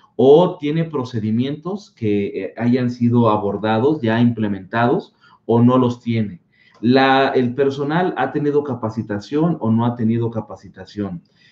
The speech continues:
El personal cuenta con equipo de protección personal o no cuenta con equipo de protección personal. Básicamente estamos hablando de cuáles son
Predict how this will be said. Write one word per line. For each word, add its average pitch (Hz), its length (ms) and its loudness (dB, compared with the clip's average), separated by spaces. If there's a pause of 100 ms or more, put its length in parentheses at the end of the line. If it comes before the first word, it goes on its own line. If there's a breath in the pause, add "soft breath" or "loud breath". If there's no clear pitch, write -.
(180 soft breath)
El 120 340 6
personal 139 540 0
cuenta 165 360 0
con 127 140 0
equipo 139 360 -2
de 135 80 0
protección 110 560 -4
personal 123 600 -2
o 110 200 2
no 127 260 2
cuenta 135 380 2
con 104 120 -6
equipo 117 320 -8
de 110 60 0
protección - 540 -14
personal. 117 560 -2 (260 loud breath)
Básicamente 160 880 4
estamos 151 440 0
hablando 131 680 4
de 113 220 -2
cuáles 175 320 2
son 185 340 0